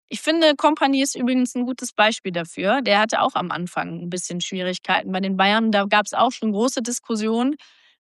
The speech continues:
Und das hat sich richtig gut eingespielt und auch gefangen. Ähm, ich finde aber, man darf trotzdem Bayern nicht mit Dortmund vergleichen. Deswegen hinkt der Vergleich. Aber ich meine nur damit,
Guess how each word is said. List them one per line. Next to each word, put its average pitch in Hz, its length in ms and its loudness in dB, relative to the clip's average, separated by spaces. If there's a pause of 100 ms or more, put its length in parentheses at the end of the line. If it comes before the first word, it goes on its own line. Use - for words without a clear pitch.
Und 202 80 0
das 220 160 2
hat 226 120 2
sich 226 220 -2
richtig 247 400 0
gut 262 220 0 (160)
eingespielt 247 580 2
und 214 140 -4
auch 220 200 2
gefangen. 233 540 2 (840)
Ähm, 214 560 4 (360)
ich 196 280 -8
finde 262 280 6
aber, 233 140 4
man 233 280 4
darf 226 180 6
trotzdem 233 360 0
Bayern 214 260 4
nicht 214 120 -6
mit 196 160 -2
Dortmund 196 380 0 (100)
vergleichen. 180 680 0
Deswegen 196 400 0
hinkt 247 280 2
der 208 120 2
Vergleich. 208 440 2
Aber 196 140 -2
ich 190 140 -4
meine 220 240 4
nur 233 100 2
damit, 220 360 2